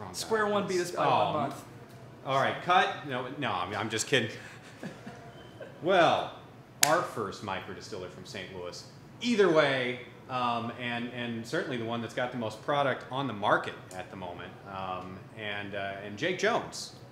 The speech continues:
Speaker 1: thanks for coming on the show.
Speaker 2: Thank you, Jace.
Speaker 1: And, uh, and we're gonna talk about, uh, we're gonna talk about some dis-, uh, distilling.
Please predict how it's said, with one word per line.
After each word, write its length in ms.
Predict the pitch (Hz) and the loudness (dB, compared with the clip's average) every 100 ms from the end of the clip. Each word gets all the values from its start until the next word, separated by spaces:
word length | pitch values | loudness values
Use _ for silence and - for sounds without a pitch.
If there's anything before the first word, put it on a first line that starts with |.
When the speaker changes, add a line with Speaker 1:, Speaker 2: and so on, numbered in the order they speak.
| - - | -18 -2
Speaker 1:
thanks 180 | 135 131 | 0 0
for 80 | 147 | 0
coming 240 | 151 143 | 2 4
on 140 | 143 135 | 4 4
the 40 | |
show. 380 | 139 143 151 190 | 4 6 6 4
Speaker 2:
Thank 220 | 156 - | -4 -8
you, 80 | 220 | -10
Jace. 320 | 170 147 - 131 | -8 -10 -10 -4
Speaker 1:
And, 420 | 131 131 131 127 | -2 0 0 -2
uh, 420 | 127 123 120 123 | 2 2 4 0
and 160 | 123 123 | -2 -4
we're 120 | 135 | -2
gonna 160 | 151 139 | -2 -2
talk 320 | 147 135 139 | 0 0 0
about, 520 | 131 127 127 123 123 | 0 2 4 2 0
uh, 540 | 123 117 113 113 110 110 | -2 0 2 2 0 -4
we're 80 | 113 | -6
gonna 120 | 123 | -8
talk 260 | 117 127 117 | -4 -4 -2
about 320 | 113 110 110 | -2 -2 -2
some 320 | - 110 101 98 | -8 -10 -10 -10
dis-, 240 | 107 - - | -12 -14 -10
uh, 120 | 101 | -8
distilling. 480 | 104 - 131 120 | -8 -4 -2 -2